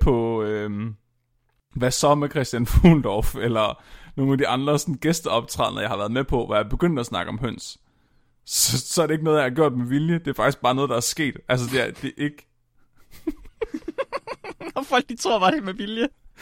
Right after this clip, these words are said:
Speaker 1: Det er overhovedet ikke med vilje. Det er bare sådan, min hjerne fungerer. Øh, jeg
Speaker 2: Okay,
Speaker 1: tror
Speaker 2: så
Speaker 1: første, det var omkring, da vi lavede afsnittet om ting, vi kan gøre i rummet, hvor jeg ligesom embracede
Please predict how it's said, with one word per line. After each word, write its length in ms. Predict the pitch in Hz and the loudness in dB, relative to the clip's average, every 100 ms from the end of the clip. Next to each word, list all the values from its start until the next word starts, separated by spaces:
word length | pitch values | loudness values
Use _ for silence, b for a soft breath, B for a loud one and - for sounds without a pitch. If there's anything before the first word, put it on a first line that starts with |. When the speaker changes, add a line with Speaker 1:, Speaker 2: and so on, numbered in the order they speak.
| B B | B B
Speaker 1:
Det 80 | 247 | 4
er 40 | 254 | 8
overhovedet 360 | - 294 294 277 | 10 12 10 10
ikke 120 | 277 | 4
med 80 | 240 | 0
vilje. 180 | 254 - | 0 2
Det 120 | 254 175 | 4 6
er 140 | 220 254 | 6 8
bare 300 | 180 190 285 - - | 8 8 6 -2 -12
sådan, 400 | - 220 196 165 | -2 0 -2 -4
min 200 | 160 160 | -6 -2
hjerne 320 | 151 151 196 | 2 2 2
fungerer. 640 | - 170 196 - 127 147 135 _ _ _ _ _ _ _ _ B B B B - - - - - _ - | 0 0 0 2 2 0 -8 _ _ _ _ _ _ _ _ B B B B -6 -4 -6 -12 -20 _ -4
Øh, 600 | 127 123 123 120 107 - - - - | -2 0 0 0 -2 -4 -8 -12 -2
jeg 100 | 151 | 2
Speaker 2:
Okay, 80 | 160 | 6
Speaker 1:
tror 60 | 196 | 6
Speaker 2:
så 80 | 165 | 8
Speaker 1:
første, 320 | 185 - 190 - _ - 160 | 4 4 -4 -6 _ -8 -4
det 100 | 143 | 2
var 180 | 139 - | 2 2
omkring, 400 | 135 131 185 165 | -2 0 -2 0
da 60 | 139 | -2
vi 100 | 123 | 0
lavede 160 | 131 | 0
afsnittet 460 | 117 147 160 143 117 | 2 2 2 0 0
om 120 | 110 | -2
ting, 280 | - 175 139 | 0 0 0
vi 60 | 113 | -6
kan 100 | 117 | 0
gøre 180 | 123 131 | 4 4
i 20 | |
rummet, 460 | 131 139 127 92 131 - _ _ _ - | 2 0 0 -2 -8 -18 _ _ _ 2
hvor 120 | 117 | 4
jeg 180 | 113 120 | 4 2
ligesom 340 | 131 135 139 | 0 2 2
embracede 840 | 123 110 127 131 147 127 98 104 | 2 0 2 2 0 -2 -4 -6